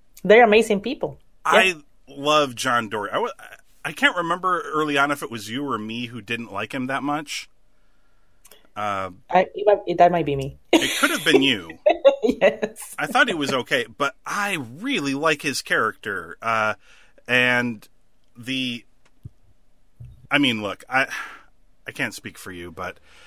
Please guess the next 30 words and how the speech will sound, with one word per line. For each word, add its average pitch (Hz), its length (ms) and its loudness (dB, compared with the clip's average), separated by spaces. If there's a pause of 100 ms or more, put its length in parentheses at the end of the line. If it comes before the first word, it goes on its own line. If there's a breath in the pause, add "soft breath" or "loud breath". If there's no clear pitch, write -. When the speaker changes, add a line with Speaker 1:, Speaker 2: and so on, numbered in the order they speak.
(220 soft breath)
Speaker 2:
I 131 100 4
was 151 140 -2
pumping 147 360 -2
my 123 120 2
fists - 360 -6
in 135 100 -2
the 131 120 0
air 135 200 2
when 117 140 -8
he 120 100 -10
did 117 180 0
a 98 60 -2
trick - 380 -4
shot 139 420 4
at 123 120 -2
the 120 160 -4
end 123 180 2
to 185 60 0
kill 180 240 2
two 95 160 0
Speaker 1:
Mm-hmm. 90 100 -2
Speaker 2:
zombies, 123 540 -2 (480 soft breath)
Speaker 1:
Mm-hmm. 175 120 -4
Speaker 2:
ricocheting 165 500 6
a 127 40 4
bullet 135 400 0
off 131 200 0
of 113 100 -10
an 110 180 -2
axe. 117 640 -2